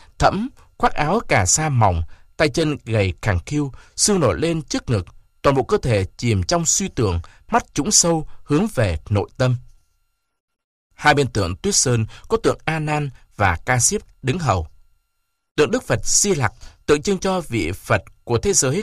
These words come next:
cực lạc tương lai. Người mập mạp, ngồi hơi ngả về phía sau,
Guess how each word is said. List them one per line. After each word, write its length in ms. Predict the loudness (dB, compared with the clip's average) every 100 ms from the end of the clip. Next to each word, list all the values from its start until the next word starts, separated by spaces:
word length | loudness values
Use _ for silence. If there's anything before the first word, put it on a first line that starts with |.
| -6 -6
cực 240 | -4 -2
lạc 160 | -2 -2 _
tương 200 | -2 -2
lai. 220 | -2 -4 -8 -16 _ _ _
Người 260 | 2 4 4
mập 220 | 2 0
mạp, 240 | 0 -2 -4 -18 -20 _
ngồi 300 | 2 4 2
hơi 200 | 0 -2
ngả 280 | 0 0 0 -2
về 160 | -4
phía 180 | -2 0
sau, 340 | 0 0 -6